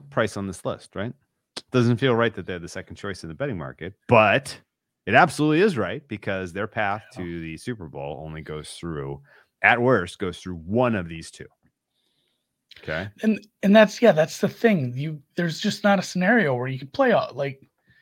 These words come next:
Speaker 2: I mean, what, what would you, what would be your worst case scenario for the Titans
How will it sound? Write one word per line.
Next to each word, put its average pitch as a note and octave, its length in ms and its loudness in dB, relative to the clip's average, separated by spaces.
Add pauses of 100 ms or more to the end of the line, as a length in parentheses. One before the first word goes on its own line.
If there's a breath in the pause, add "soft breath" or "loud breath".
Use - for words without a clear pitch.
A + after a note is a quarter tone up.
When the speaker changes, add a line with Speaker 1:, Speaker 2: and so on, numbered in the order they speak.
(520 soft breath)
Speaker 2:
I F3+ 80 -4
mean, F#3 180 -2
what, F#3 240 4
what A3+ 220 6
would G3+ 160 2
you, G3 140 0
what F3+ 220 2
would A3+ 140 4
be G#3 120 2
your F3 200 0
worst G3+ 540 2
case D3+ 280 -4
scenario B2+ 380 -2
for A#2+ 140 -10
the A2 100 -8
Titans F2 580 -10